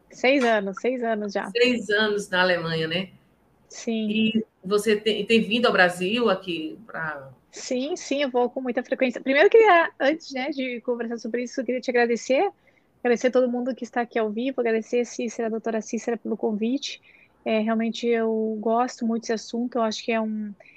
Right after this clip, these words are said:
Speaker 1: um assunto super importante pra gente conversar em questões de fatores de risco, de proteção,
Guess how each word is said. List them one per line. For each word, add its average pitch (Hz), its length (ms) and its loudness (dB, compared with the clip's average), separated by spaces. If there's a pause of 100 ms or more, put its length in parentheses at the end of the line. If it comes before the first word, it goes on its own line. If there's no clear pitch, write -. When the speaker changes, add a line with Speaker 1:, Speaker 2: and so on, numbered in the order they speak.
(220)
Speaker 1:
um 220 200 0
assunto 220 420 -2
super 285 320 -2
importante 233 880 -2 (500)
pra 226 160 0
gente 214 480 0
conversar 226 920 0
em 208 60 -4
questões 220 440 -4
de - 60 -14
fatores 220 320 -4
de 214 100 -2
risco, 226 400 -4
de 214 100 -6
proteção, 226 880 -2